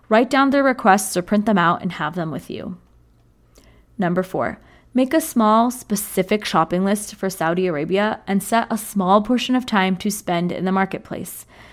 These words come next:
In other words, three hours on Wednesday before Hajj. Once you have your itemized list of things you want to buy for yourself or gifts for others,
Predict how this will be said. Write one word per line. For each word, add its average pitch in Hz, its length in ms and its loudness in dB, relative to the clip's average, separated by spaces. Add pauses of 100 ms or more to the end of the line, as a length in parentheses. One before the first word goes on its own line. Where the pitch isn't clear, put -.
(220)
In 214 100 2
other 233 240 2
words, 185 460 -2 (520)
three 330 240 4
hours 202 440 6
on 185 240 2
Wednesday 190 400 4
before 165 320 -4
Hajj. - 500 -14 (560)
Once 240 320 0
you 339 80 6
have 285 240 4
your 226 260 0
itemized 226 460 4
list 208 380 0 (100)
of 196 140 -2
things 185 340 -2
you 190 80 2
want 180 200 0
to 311 80 0
buy 220 440 4 (180)
for - 220 -4
yourself 165 640 0
or 285 120 0
gifts 285 260 0
for 330 120 0
others, 226 400 2